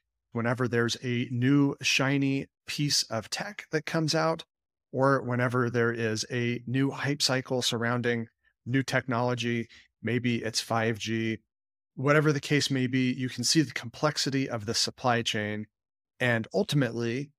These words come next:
the suppliers, the base level suppliers, semiconductors, are very far removed from the end consumer.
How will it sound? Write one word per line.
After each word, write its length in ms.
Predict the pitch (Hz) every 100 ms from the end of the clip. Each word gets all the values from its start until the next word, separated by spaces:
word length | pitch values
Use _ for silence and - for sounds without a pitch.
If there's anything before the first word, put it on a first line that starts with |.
| _ _ _
the 120 | 113
suppliers, 640 | - - - 202 123 113 117
the 80 |
base 260 | 117 165 -
level 220 | 143 139
suppliers, 600 | - - 117 107 107 - -
semiconductors, 960 | - 180 147 135 104 92 - 104 139 - _ _ _ _
are 260 | 131 123 120
very 400 | 110 127 147 165
far 320 | - 135 131
removed 600 | 127 113 113 120 120 117 -
from 480 | - 131 123 127 127
the 260 | 127 135 -
end 260 | 123 123
consumer. 600 | - 123 - 127 101 98